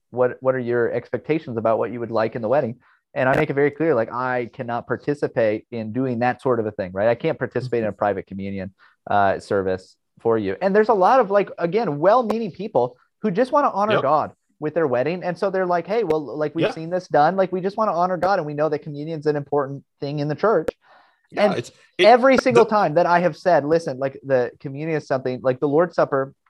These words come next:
Speaker 1: is an ordinance for the gathered church. It's not something to be taken privately."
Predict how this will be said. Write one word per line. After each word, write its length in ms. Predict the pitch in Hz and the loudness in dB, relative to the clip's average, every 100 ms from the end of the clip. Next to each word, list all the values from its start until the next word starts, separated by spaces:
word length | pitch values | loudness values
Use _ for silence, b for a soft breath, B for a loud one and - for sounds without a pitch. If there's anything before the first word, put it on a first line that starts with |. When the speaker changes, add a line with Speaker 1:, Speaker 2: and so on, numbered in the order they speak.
| _ | _
Speaker 1:
is 380 | 123 117 113 110 | -4 0 0 0
an 120 | 107 110 | -8 -8
ordinance 360 | 120 120 113 _ - | -6 -6 -8 _ -6
for 440 | 127 127 120 123 _ - | 0 2 2 -4 _ -8
the 100 | 104 | -8
gathered 640 | 95 117 117 113 110 101 - _ _ | -4 0 2 2 0 -2 -10 _ _
church. 300 | - 101 - | -6 -4 -4
It's 160 | 110 - | -6 -2
not 220 | 120 117 | -2 0
something 400 | 123 110 110 101 - _ _ | -2 -4 -6 -8 -16 _ _
to 100 | 123 | -6
be 120 | 107 | -4
taken 340 | 107 113 107 95 | -2 -2 -4 -4
privately." 540 | - 110 104 90 104 | 0 2 2 -2 -6